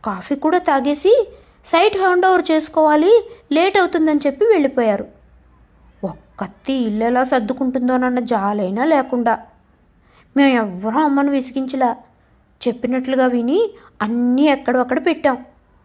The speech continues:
ఆఫీస్ నుంచి కార్పెంటర్ వచ్చి మంచాలు బిగించి వెళ్ళిపోయాడు. ఇక్కడ అన్ని గదుల్లో పెద్ద పెద్ద అల్మారాలున్నాయి. వీధి గదిలో అయితే అద్దాలు కూడా ఉన్నాయి అల్మరకి.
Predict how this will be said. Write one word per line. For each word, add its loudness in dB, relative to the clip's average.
ఆఫీస్ 0
నుంచి 0
కార్పెంటర్ 0
వచ్చి -2
మంచాలు 2
బిగించి -2
వెళ్ళిపోయాడు. 2
ఇక్కడ 0
అన్ని -2
గదుల్లో 2
పెద్ద -10
పెద్ద -10
అల్మారాలున్నాయి. 2
వీధి -2
గదిలో 4
అయితే 2
అద్దాలు -2
కూడా 0
ఉన్నాయి 4
అల్మరకి. 0